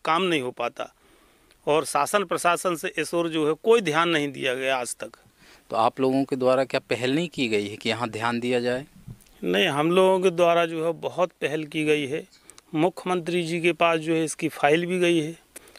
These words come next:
Speaker 1: लेकिन फाइल कुछ दिन चलती रही कि हाँ हो जाएगा, बाद में पता चला कि वो फाइल जो है दब गई। जो भी पुजेरी यहाँ है वो अपने स्वयं अपने विवेक से करते रहे हैं और आज भी कर रहे हैं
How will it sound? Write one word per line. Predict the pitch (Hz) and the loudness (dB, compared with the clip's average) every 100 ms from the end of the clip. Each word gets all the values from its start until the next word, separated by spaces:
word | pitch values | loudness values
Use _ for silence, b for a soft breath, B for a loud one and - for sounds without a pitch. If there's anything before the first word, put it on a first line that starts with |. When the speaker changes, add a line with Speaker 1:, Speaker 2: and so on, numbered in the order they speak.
| _ | _
Speaker 1:
लेकिन | 175 170 185 | 2 4 2
फाइल | - - 175 196 | 0 2 4 2
कुछ | - 175 | -2 -2
दिन | 165 190 | 2 0
चलती | - 165 160 190 | 2 0 2 2
रही | 175 185 | 2 2
कि | 175 | 0
हाँ | 123 170 151 | -2 0 -2
हो | 170 | -2
जाएगा, | 160 170 165 190 | 0 2 2 0
बाद | 165 160 165 | 2 0 0
में | 175 | -4
पता | 160 160 180 | -6 -4 -2
चला | 165 170 175 | 0 0 0
कि | 170 | -2
वो | 170 | -8
फाइल | 151 160 170 170 | -4 -2 -2 -4
जो | 156 | -8
है | 156 214 b b - | -8 -12 b b -10
दब | 147 165 135 | 2 2 4
गई। | 113 117 _ _ _ 156 | 0 -8 _ _ _ -2
जो | 202 | 0
भी | 247 | 0
पुजेरी | 220 180 190 190 | 0 0 0 0
यहाँ | 196 170 175 | 0 0 0
है | 175 | -2
वो | 170 190 - | -4 -8 -6
अपने | 156 196 233 _ b b | -8 -8 -8 _ b b
स्वयं | - 240 | 0 2
अपने | 220 202 214 | 2 2 -2
विवेक | 196 196 185 | 0 2 0
से | - 233 _ _ _ _ _ - | 0 -6 _ _ _ _ _ -2
करते | 180 170 202 190 | 0 0 0 2
रहे | 180 | 2
हैं | 202 | 2
और | 233 | 0
आज | 202 202 | 2 0
भी | 196 | -4
कर | - 151 | -4 -4
रहे | 139 123 | -4 -6
हैं | 104 | -8